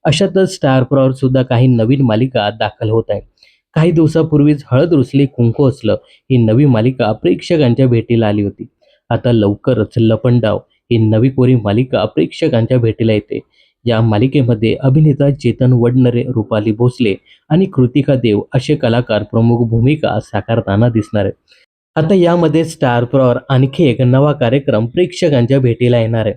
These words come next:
तर काही दिवसापूर्वी स्टार प्रवाहाने आता हो दे धिंगाणा सीझन तीन या कार्यक्रमाला निरोप दिला होता. या कार्यक्रमानंतर शिटी वाजली रे हा नवा कार्यक्रम प्रेक्षकांच्या भेटीला आला होता.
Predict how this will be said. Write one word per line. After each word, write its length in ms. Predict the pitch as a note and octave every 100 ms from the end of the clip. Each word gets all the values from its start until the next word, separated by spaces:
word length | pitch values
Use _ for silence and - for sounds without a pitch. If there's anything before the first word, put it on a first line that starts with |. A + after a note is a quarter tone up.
| _ _ _ _
तर 100 | G#3+
काही 260 | G3+ E3 E3
दिवसापूर्वी 680 | D3+ D3 D#3+ D#3 D3 C#3+ D3+
स्टार 380 | - C3 A2+
प्रवाहाने 480 | G#2+ B2 A#2+ B2+ G2+ - _ _ -
आता 200 | D#3+ F#3
हो 220 | C#3+ C#3+
दे 160 | D3
धिंगाणा 460 | D3 C3 B2+ B2+ C3
सीझन 420 | B2+ A#2+ A2 A#2+
तीन 300 | A#2+ B2 G#2 -
या 180 | A#2+ A2+
कार्यक्रमाला 680 | A2 A#2 C3 B2+ A2 G2
निरोप 340 | B2 A#2 A2+ A2
दिला 180 | A2+ G#2
होता. 240 | G#2 G2+ G2+ _ _ _ -
या 120 | A#2+
कार्यक्रमानंतर 880 | A2 G#2 B2 C3 A#2+ A#2 A2+ G#2+ A#2+ C3
शिटी 320 | - D#3 F3+
वाजली 360 | E3 A2+ A#2 B2
रे 120 | G2+ - _ -
हा 80 | C#3+
नवा 320 | B2+ A2+ D3
कार्यक्रम 500 | D3 A2 C3 G#2 G2+
प्रेक्षकांच्या 680 | - C3+ C3 D3+ A#2+ G#2+ B2
भेटीला 360 | A2+ G#2+ A2+ G#2+
आला 140 | G#2
होता. 240 | G2+ -